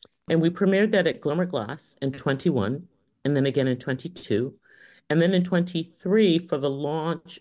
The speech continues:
of, by that time I had started the foundation, but it was in, all inspired,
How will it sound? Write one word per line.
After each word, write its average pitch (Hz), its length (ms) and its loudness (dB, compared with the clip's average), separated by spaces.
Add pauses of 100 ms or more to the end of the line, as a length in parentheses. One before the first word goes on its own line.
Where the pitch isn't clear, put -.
of, 123 420 0
by 139 140 2
that 180 160 0
time 180 180 -2
I 143 60 -2
had 139 180 -6
started 147 460 -2
the - 60 -16
foundation, 127 680 -4
but - 160 0
it - 20 0
was 127 220 0
in, 135 200 -4
all 185 220 2
inspired, 165 880 -4